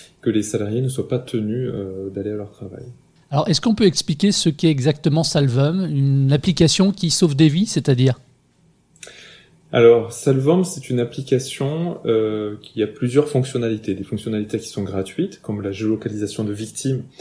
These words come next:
Speaker 1: qui permet, euh, de géolocaliser des, des victimes et d'appeler le secours pour signaler où sont ces victimes. Je vous donnerai juste un exemple. Une personne qui a fait un malaise dans les bois,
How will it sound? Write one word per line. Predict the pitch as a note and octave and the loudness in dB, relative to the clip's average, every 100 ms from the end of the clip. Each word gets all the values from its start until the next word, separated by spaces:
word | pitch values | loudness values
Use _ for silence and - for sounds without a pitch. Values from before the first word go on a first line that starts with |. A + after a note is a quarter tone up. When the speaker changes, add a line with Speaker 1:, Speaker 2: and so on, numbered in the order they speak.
| - - - _ | -20 -20 -20 _
Speaker 1:
qui | - | -10
permet, | - A2+ A#2+ A#2+ B2 B2+ B2 A2+ | 0 0 0 -2 -2 -4 -6 -8
euh, | G2 G2 F#2+ G2 | -6 -6 -6 -8
de | G2 F#2+ F#2+ | -8 -6 -6
géolocaliser | G2 G#2 G#2+ G#2+ G#2 G#2 G#2+ | -8 -4 -2 0 0 -2 -4
des, | G2+ F#2+ | -2 -4
des | F#2+ | -4
victimes | G2 G#2+ - - B2+ A2+ - | -6 -6 -10 -4 -4 -4 -4
et | A#2+ | 0
d'appeler | A#2 A2+ A2 G#2 | 2 2 -2 -2
le | |
secours | G#2 A2 - A#2+ - | -2 -4 -2 -4 -4
pour | G#2 | -12
signaler | - A#2 G#2 G#2 G#2+ | -10 -8 -6 -4 -6
où | - | -6
sont | A2+ A2+ | -6 -6
ces | - | -6
victimes. | F#2+ F#2+ - F3 F3 F#2+ | -8 -6 -2 0 0 -4
Je | - | -8
vous | |
donnerai | F#2+ F#2+ F#2+ G2 | -8 -6 -6 -8
juste | G2+ - - | -12 -14 -10
un | G2 | -8
exemple. | F#2+ A2+ D#3 D#3+ F#2+ _ _ _ _ _ - - | -4 -2 -4 -4 -12 _ _ _ _ _ -12 -6
Une | A2+ | 0
personne | A#2 G#2 B2 A#2 | 2 2 -2 -2
qui | G2+ | -2
a | |
fait | - | -2
un | G2+ | -2
malaise | G#2 G#2+ A2 | 0 0 0
dans | F#2+ | -2
les | F#2 | -2
bois, | F#2 G2+ E3 | 2 2 2